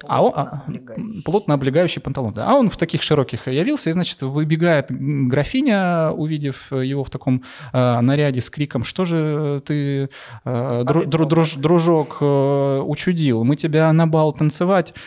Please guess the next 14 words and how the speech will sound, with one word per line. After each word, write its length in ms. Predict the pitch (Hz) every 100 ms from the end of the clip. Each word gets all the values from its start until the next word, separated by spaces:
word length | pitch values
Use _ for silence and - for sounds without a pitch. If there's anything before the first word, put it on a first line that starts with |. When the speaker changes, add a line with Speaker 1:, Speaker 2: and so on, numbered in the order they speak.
| -
Speaker 1:
пригласили, 580 | - 120 131 139 - 123
а 140 | 120
ты 100 | 123 170
на 100 | 175
мачту 340 | 208 - -
собрался 600 | - 123 123 101 110 131
лезть, 380 | 127 110 104 -
вырядился 520 | 127 190 131 113 -
как 200 | 113 123
моряк». 480 | 156 170 117 - - _ _ - - - _ _
Э, 160 | - 104 -
вот 280 | 123 120 -
как 220 | - 131
бы 460 | 147 156 143 -